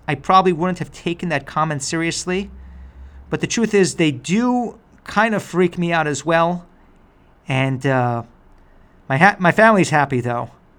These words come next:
And so, uh, really, <laughs> that's all that matters, right? Nothing else matters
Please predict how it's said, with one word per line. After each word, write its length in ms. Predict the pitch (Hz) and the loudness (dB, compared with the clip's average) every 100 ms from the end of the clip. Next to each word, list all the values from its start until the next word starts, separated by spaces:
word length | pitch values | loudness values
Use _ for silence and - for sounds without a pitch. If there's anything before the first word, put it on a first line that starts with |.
| _ _ _ | _ _ _
And 140 | - 127 | -10 -4
so, 280 | 143 135 | 0 2
uh, 160 | 135 127 | 2 2
really, 500 | 123 180 180 170 170 - - - - - | 2 2 4 4 0 -8 -20 -20 -20 -8
<laughs> 420 | - 370 - - | -2 -2 -4 -6
that's 220 | - 381 | -4 2
all 140 | 427 302 | 4 4
that 180 | 320 349 | 4 8
matters, 500 | 311 311 403 - - | 8 8 4 0 -6
right? 300 | 415 330 440 440 - - - - - - - - - - - - | 4 8 8 6 -12 -20 -20 -20 -16 -10 -8 -10 -12 -14 -8 0
Nothing 260 | - 427 | 6 10
else 200 | 277 262 | 10 8
matters 420 | 359 262 269 415 | 8 6 6 2